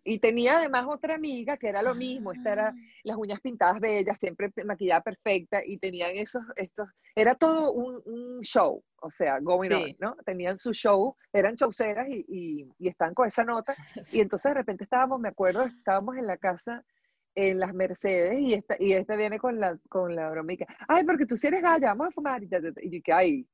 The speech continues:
Speaker 1: yo sé fumar igual, ridícula". Entonces, total, porque claro, yo soy mayor, como
Speaker 2: No
Speaker 1: te
Speaker 2: te
Speaker 1: digo,
Speaker 2: podía
Speaker 1: era, la
Speaker 2: quedar
Speaker 1: presión
Speaker 2: atrás.
Speaker 1: social mía era porque esta es menor que yo.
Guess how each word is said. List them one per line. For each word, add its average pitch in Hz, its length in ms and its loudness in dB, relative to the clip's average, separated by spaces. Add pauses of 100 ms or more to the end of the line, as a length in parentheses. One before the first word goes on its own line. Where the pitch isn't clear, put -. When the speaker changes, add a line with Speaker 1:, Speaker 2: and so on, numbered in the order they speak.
(320)
Speaker 1:
yo 185 100 -2
sé 190 140 -4
fumar 233 300 -2
igual, 214 340 4 (100)
ridícula". 180 440 -4
Entonces, 175 320 -12
total, 170 300 -2
porque 165 220 -8
claro, 202 260 2
yo - 140 -12
soy - 140 -14
mayor, 196 360 -2
como 226 180 2
Speaker 2:
No 226 60 4
Speaker 1:
te 214 80 4
Speaker 2:
te 220 60 8
Speaker 1:
digo, 254 140 4
Speaker 2:
podía 180 120 8
Speaker 1:
era, 202 80 2
la 226 60 2
Speaker 2:
quedar 226 180 6
Speaker 1:
presión 220 200 2
Speaker 2:
atrás. 175 160 -2
Speaker 1:
social 311 160 2
mía 302 200 -2
era 220 120 0
porque 262 200 -4
esta 254 140 -4
es 269 120 -8
menor 262 320 -6
que 254 120 -2
yo. 247 220 -8